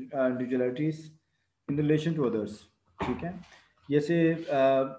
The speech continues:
दूसरे लोग माशरे में exist करते हैं और हम उनसे compare करते हैं, ऐसे बेटा स्कूल के अंदर रहते हुए बच्चे जो है एक दूसरे को, अ, एक दूसरे से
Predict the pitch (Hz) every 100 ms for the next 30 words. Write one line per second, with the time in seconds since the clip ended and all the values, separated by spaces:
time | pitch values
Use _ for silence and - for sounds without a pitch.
0 | - - _ _ - 139 151 180 165 160
1 | 147 131 - 160 143 147 151 120 151 143
2 | 135 135 - _ _ _ _ 127 127 127
3 | 135 139 139 - 127 143 143 131 - 143
4 | 139 156 147 147 143 143 143 156 139 135
5 | 135 147 143 139 156 120 117 156 143 135
6 | 127 131 135 131 131 - 131 127 127 127
7 | 127 139 -